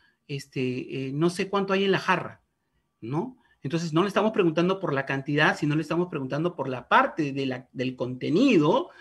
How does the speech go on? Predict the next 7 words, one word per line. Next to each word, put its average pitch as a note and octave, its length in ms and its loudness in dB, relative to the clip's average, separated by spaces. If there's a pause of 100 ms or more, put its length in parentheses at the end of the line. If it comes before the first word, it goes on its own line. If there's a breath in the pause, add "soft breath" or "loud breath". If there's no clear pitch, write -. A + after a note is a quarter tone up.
(380 loud breath)
que E3+ 160 6
todavía D#3 640 0
falta D#3+ 460 2
o B2+ 80 -2
que C3+ 100 -2
todavía C3 480 -4
queda. B2+ 540 -2